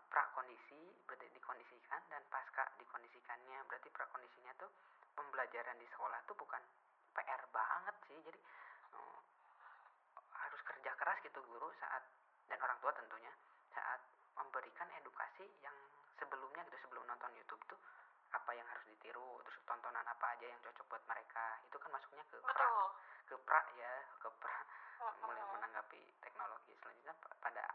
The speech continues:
Speaker 1: aksinya, pada saat mereka nonton YouTube harus didampingi sih kalau menurutku sebelum tujuh belas tahun tuh. Minimal,
Speaker 2: Mm-mm.
Speaker 1: minimal ada orang tua atau apapun lah ya, yang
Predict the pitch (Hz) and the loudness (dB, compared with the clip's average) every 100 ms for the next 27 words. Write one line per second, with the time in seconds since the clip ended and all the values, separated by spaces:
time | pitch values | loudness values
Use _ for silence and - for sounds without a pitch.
0 | 123 - - 123 - 143 - 143 127 117 | 6 6 -6 -18 -10 -10 -4 -4 0 -2
1 | - - - - - 123 - 120 - 117 | -2 -6 -4 -4 -2 -6 -2 -2 0 -2
2 | 117 110 113 175 - 127 - 120 117 107 | -2 -6 -8 -8 -4 -4 -4 -6 -4 -4
3 | - - 117 135 135 120 120 120 117 117 | -4 -10 -12 -14 -14 -16 -4 -4 -2 -8
4 | 117 123 117 113 113 120 117 113 113 - | -10 -12 -10 -8 -6 -8 -12 -6 -6 0
5 | 110 117 120 117 - - - - - - | 0 0 -6 -12 -10 -10 -10 -12 -12 -14
6 | - 254 247 123 139 143 - - 117 113 | -4 0 4 6 4 2 -6 -20 -18 -16
7 | 113 120 135 - - - - - 117 110 | -12 -2 0 0 0 -2 -4 -4 0 0
8 | - 113 107 110 110 113 - 117 123 117 | 0 -4 -4 -4 -6 -4 -4 -4 -4 -6
9 | - - - - 117 117 | -8 -12 -20 -20 -20 -20